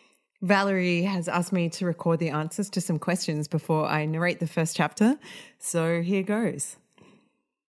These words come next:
First question, what inspired you to write this story?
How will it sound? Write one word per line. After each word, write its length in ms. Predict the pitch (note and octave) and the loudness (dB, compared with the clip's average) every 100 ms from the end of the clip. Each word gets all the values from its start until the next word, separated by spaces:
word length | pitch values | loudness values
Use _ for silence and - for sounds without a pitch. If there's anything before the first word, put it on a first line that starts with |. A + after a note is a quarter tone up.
| - - _ | -10 -10 _
First 360 | - G#3+ G#3+ - | 0 4 4 4
question, 600 | F#3 F3 F3 E3+ A3 - _ _ _ - | 4 4 0 2 0 -2 _ _ _ -8
what 260 | F3 A3 - | -2 -2 2
inspired 640 | A3+ A3 - F3+ E3+ D#3+ | 4 4 0 0 2 0
you 160 | D3+ D3 | -2 -4
to 180 | - D#3 | -4 -2
write 400 | C#3+ D3 C#3 - | 0 0 -2 -8
this 160 | C3+ | -6
story? 600 | - - C#3+ C3 A#2+ - | -4 -4 -4 -4 -6 -8